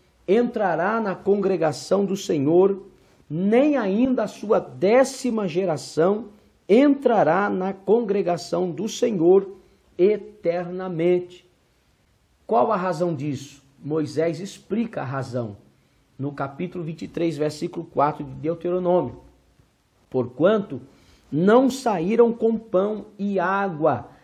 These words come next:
a receber-vos no caminho, quando saíes do Egito. E porquanto alugaram contra ti a Balaão,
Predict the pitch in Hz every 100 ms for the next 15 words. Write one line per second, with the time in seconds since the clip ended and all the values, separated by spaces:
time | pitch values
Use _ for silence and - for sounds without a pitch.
0 | _ - 175 151 175 202 - 175 120 185
1 | 202 180 190 156 156 180 190 185 208 196
2 | 220 240 156 - - _ _ _ - 190
3 | 208 220 214 214 - 220 196 156 185 180
4 | 143 208 220 185 254 - - _ _ _
5 | _ _ - 143 139 175 165 175 233 233
6 | - 160 180 170 165 202 220 202 - 190
7 | 185 156 156 - 175 180 165 _ _ -
8 | 139 135 190 220 175 185 202 214